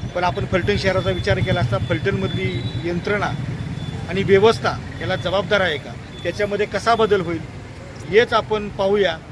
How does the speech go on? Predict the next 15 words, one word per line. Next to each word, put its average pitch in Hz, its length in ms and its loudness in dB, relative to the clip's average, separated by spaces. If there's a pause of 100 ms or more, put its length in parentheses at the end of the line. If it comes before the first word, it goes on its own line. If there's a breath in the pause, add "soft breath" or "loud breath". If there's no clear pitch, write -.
(120)
आणि 180 140 -6
हीच 226 240 -2
श्रद्धांजली 208 480 2
आपल्या 196 260 0
फलटणकरांच्या 196 720 -4
वतीने 185 420 -6 (500)
संपदाताईंना 190 680 -2
राहील. 165 200 -4
कारण 185 220 -6
संपदाताईला 233 760 0
जो 240 140 4
मानसिक 214 360 -2
त्रास 240 260 0
झाला, 156 260 -4
शारीरिक 202 320 0